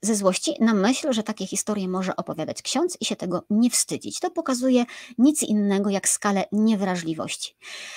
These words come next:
Jak można mówić, że ktoś, kto był ugryziony przez psa, rozumie emocjonalny dyskomfort ludzi skrzywdzonych seksualnie?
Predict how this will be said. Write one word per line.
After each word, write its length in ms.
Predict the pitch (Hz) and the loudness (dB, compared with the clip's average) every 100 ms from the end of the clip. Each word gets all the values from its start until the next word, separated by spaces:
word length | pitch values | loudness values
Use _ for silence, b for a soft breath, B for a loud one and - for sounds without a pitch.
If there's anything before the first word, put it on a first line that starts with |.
| B B _ _ _ _ | B B _ _ _ _
Jak 240 | - 311 330 | 4 6 6
można 300 | 277 254 233 | 4 6 6
mówić, 320 | 226 196 185 | 6 4 -2
że 140 | 190 | -4
ktoś, 280 | 214 - 269 | -4 2 0
kto 220 | - 220 | 2 -2
był 380 | 190 208 202 202 - _ - | 2 4 4 2 -2 _ 4
ugryziony 560 | 285 233 233 262 233 | 6 8 6 6 4
przez 280 | 208 - 170 | 2 -4 -4
psa, 300 | - - 247 330 440 _ _ _ - | -2 -2 0 -2 -4 _ _ _ 4
rozumie 600 | 254 254 220 339 349 311 B B _ - | 6 6 6 6 6 4 B B _ 4
emocjonalny 1120 | 349 370 330 - 277 262 254 294 311 277 247 | 6 6 4 2 2 4 6 4 4 4 2
dyskomfort 1040 | 202 233 - - 214 180 - 240 320 - - | 2 2 2 2 2 0 -2 -2 -4 -10 -2
ludzi 300 | 240 277 294 | 0 2 0
skrzywdzonych 640 | - - 196 226 214 214 | -2 -4 -4 -2 0 0
seksualnie? 680 | - - - 147 80 - | -4 -4 -6 -6 -8 -10